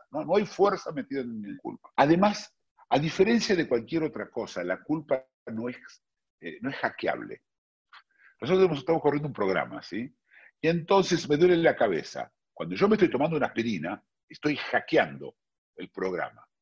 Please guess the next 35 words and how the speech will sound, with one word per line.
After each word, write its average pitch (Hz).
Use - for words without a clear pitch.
Estoy -
haciendo 135
que 104
el 92
programa 107
que, -
con 92
el 85
cual 117
está 107
relac-, 98
me, 92
me 90
da 120
información 117
mi 117
cabeza 113
que 92
me 85
está 127
doliendo, 123
le 120
corto 143
a 104
la 104
información, 98
¿no? 123
Censura, 120
no 104
puede 113
seguir 101
hablando 165
y 120
se 107
terminó. 87